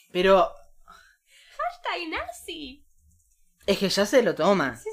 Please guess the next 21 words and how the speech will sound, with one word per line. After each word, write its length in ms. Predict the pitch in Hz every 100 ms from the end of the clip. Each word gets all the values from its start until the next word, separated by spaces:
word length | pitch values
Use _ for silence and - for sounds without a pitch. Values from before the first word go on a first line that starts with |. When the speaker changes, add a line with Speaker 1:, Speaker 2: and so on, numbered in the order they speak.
| -
Speaker 2:
sí. 320 | 349 359 247 202
Speaker 1:
Y 80 |
Lautaro, 580 | 202 185 185 262 262 226
otro 300 | 240 285 285
jugador 680 | 254 226 220 226 240 226 233
más, 560 | 220 208 208 226 - -
Lautario, 960 | 160 160 160 190 190 185 180 170 160 156
Lautaro 420 | 160 165 202 190
Bazán. 800 | 165 151 - 226 175 160 165 175 _ _ _
"Estos 260 | 254 - 226
negros 240 | 240 240 196
del 140 | 185
orto 300 | 226 226 220
que 100 | 185
no 80 | 170
saben 260 | 196 202
lo 100 | 175
que 120 | - 175
es 160 | 175
un 60 | 175
auricular". 560 | 143 131 131 123 117